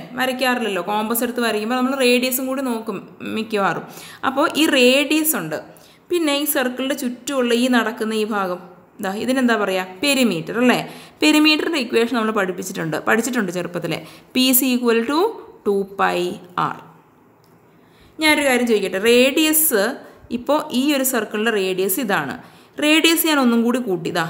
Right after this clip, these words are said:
വലിയൊരു സർക്കിൾ വരച്ചു. ഓക്കെ, ഇവിടെ റേഡിയസ്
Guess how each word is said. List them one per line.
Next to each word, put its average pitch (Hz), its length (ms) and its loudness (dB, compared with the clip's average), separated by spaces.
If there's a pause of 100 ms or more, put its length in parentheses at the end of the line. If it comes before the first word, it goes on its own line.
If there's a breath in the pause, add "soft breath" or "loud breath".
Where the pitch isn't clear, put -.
(240)
വലിയൊരു 240 400 2
സർക്കിൾ 180 300 -4
വരച്ചു. - 260 -8 (760 soft breath)
ഓക്കെ, 262 200 0 (520 loud breath)
ഇവിടെ 349 180 6 (100)
റേഡിയസ് 285 500 4